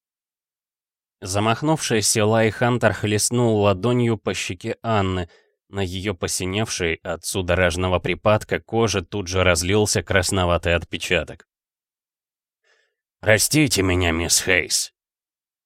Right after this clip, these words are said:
Детектив схватил за руку невольно пришедшую в себя девушку. «Вам не больно?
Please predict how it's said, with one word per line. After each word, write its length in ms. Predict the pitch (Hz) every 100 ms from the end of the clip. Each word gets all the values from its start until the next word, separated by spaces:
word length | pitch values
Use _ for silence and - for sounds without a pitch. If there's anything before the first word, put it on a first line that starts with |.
| _
Детектив 560 | 92 95 87 - 113
схватил 540 | - - 98 - 104 92
за 240 | 80 101
руку 240 | 104 85 92
невольно 480 | 87 87 101 95
пришедшую 640 | 87 85 80 95 87 - 87
в 80 | -
себя 300 | 87 90 90
девушку. 580 | 92 92 73 - - - _ _ _ _ _ _ _ _ _
«Вам 400 | 82 90 107 104
не 100 | 104
больно? 520 | 90 156 151 - -